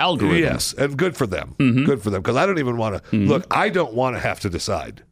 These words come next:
Speaker 1: Yeah, right. Right.
Speaker 2: I don't wanna have to decide if something is hate speech or,
Speaker 1: Uh-huh.
Speaker 2: or bad or
Speaker 1: No, you want that decided for you.
Speaker 2: Thank you,
Speaker 1: Mm-hmm.
Speaker 2: Pat Gray.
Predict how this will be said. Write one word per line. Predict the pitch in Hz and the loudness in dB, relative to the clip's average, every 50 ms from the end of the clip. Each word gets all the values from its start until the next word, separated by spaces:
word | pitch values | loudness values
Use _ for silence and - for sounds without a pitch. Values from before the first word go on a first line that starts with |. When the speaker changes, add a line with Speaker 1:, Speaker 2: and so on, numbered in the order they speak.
| _ _ _ | _ _ _
Speaker 1:
Yeah, | - - 67 58 50 | -8 -6 -4 -4 -4
right. | - 55 50 50 50 - _ _ _ _ _ _ _ _ _ - | -6 -8 -10 -10 -12 -16 _ _ _ _ _ _ _ _ _ -4
Right. | 78 76 65 62 - - _ _ - | -2 -2 -2 -4 -6 -10 _ _ 0
Speaker 2:
I | 120 156 | 2 4
don't | 165 147 | 4 4
wanna | 143 120 - | 2 0 0
have | 123 113 95 | -2 -4 -4
to | 98 | -6
decide | 92 92 - - 123 104 98 98 87 | -6 -4 -2 0 0 0 0 -2 -4
if | - - | -4 -2
something | - 104 82 - 101 92 82 | -2 -4 -2 -2 -4 -4 -4
is | 82 87 82 76 82 | -4 -6 -6 -6 -8
hate | - 104 107 104 95 - - | -6 -6 -6 -6 -6 -8 -8
speech | - - 104 95 92 90 - - | -6 -2 -2 -2 -2 -2 -4 -4
or, | 90 87 78 78 71 71 - _ _ _ _ _ _ _ _ _ _ _ _ - | -4 -4 -4 -4 -6 -8 -12 _ _ _ _ _ _ _ _ _ _ _ _ -4
Speaker 1:
Uh-huh. | 92 95 92 82 87 87 | -2 0 0 2 2 2
Speaker 2:
or | 85 80 80 | 2 0 -2
bad | 76 73 71 92 104 104 104 104 104 104 107 98 87 | -4 -4 -2 0 0 2 2 2 2 0 0 0 -2
or | 90 85 80 76 | -2 -2 0 0
Speaker 1:
No, | - 123 | 0 2
you | 113 113 139 | 2 2 2
want | 196 240 254 - | 2 0 0 0
that | - - 269 | -2 -2 -2
decided | 185 165 - - - 147 123 104 - | -2 -2 0 0 0 0 -2 -2 -2
for | - 117 120 120 | -2 -2 0 0
you. | 107 76 60 | 0 -2 -2
Speaker 2:
Thank | - - - 156 147 135 120 - - | -4 -4 -2 0 0 0 -2 -2 -2
you, | 98 85 71 - - - | -2 -2 -2 -4 -4 -2
Speaker 1:
Mm-hmm. | 92 98 90 90 92 95 | -2 0 0 0 0 0
Speaker 2:
Pat | 95 98 87 85 - | 0 -2 -2 -4 -2
Gray. | 85 90 85 85 80 80 | -2 -2 -2 -2 -2 -4